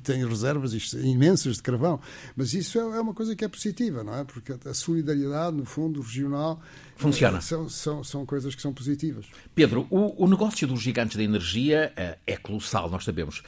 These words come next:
Speaker 2: Há notícia de que, eh, já estão a tratar a, a reconversão. Pode-se confiar nessas intenções?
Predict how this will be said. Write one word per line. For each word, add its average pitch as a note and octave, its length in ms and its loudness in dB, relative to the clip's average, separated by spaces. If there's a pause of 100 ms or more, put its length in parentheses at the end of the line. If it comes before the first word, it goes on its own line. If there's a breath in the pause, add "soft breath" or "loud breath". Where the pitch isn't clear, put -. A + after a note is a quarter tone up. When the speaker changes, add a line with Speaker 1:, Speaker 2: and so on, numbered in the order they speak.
(480 loud breath)
Speaker 2:
Há F3+ 120 2
notícia F3+ 500 0
de C#3 180 -4
que, C3 440 0
eh, G#2+ 640 2
já C#3+ 160 0
estão F3+ 320 2
a E3 60 8
tratar E3 540 4
a, B2+ 600 -2
a - 20 0
reconversão. G2+ 880 0 (560 loud breath)
Pode-se - 340 -4
confiar D3 480 -2
nessas C3+ 320 -2
intenções? C3 600 -6